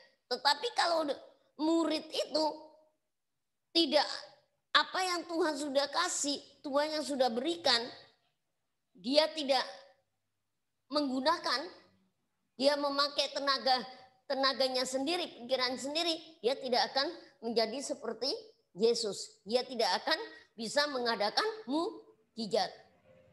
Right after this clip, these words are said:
Bagi kita itu tidak ada yang mustahil. Kita bisa mengadakan mujizat,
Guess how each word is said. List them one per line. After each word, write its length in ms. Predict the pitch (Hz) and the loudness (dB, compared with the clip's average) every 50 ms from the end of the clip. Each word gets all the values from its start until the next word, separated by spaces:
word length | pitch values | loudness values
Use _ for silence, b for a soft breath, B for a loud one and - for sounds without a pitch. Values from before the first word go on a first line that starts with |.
| _ _ _ _ _ _ _ _ _ _ _ 240 | _ _ _ _ _ _ _ _ _ _ _ 2
Bagi 240 | 269 269 240 285 277 - | 2 2 0 -4 -8 -10
kita 160 | 370 - - | -12 -6 -2
itu 220 | - 381 - - 508 - 480 | -2 -2 -2 -2 -4 -2 0
tidak 240 | 320 294 277 262 | 2 4 4 6
ada 40 | 262 262 269 277 | 6 4 4 2
yang 40 | 269 | 0
mustahil. 560 | 277 254 - - 311 - 554 466 359 311 277 262 - _ _ _ _ _ _ | -2 -4 -2 -2 -2 0 0 0 0 0 -2 -4 -8 _ _ _ _ _ _
Kita 240 | - 285 - 277 277 | -8 -2 0 0 0
bisa 320 | 262 254 247 - 285 254 240 | 0 0 -2 0 0 0 0
mengadakan 480 | 240 247 262 233 240 - 226 233 240 | 0 0 0 0 0 0 -2 -2 -2
mujizat, 520 | 233 233 226 208 269 320 294 370 294 254 | -2 -4 -4 -4 -4 -2 2 2 2 0